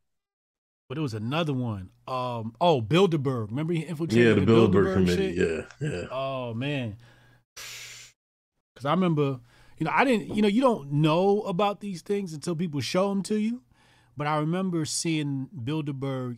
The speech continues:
Speaker 1: in, um, Behold the Pale Horse.
Speaker 2: Mm-hmm.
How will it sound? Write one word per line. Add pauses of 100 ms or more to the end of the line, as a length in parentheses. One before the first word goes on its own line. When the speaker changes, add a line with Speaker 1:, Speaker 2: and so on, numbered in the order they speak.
Speaker 1:
in,
um, (160)
Behold
the
Pale
Horse. (540)
Speaker 2:
Mm-hmm.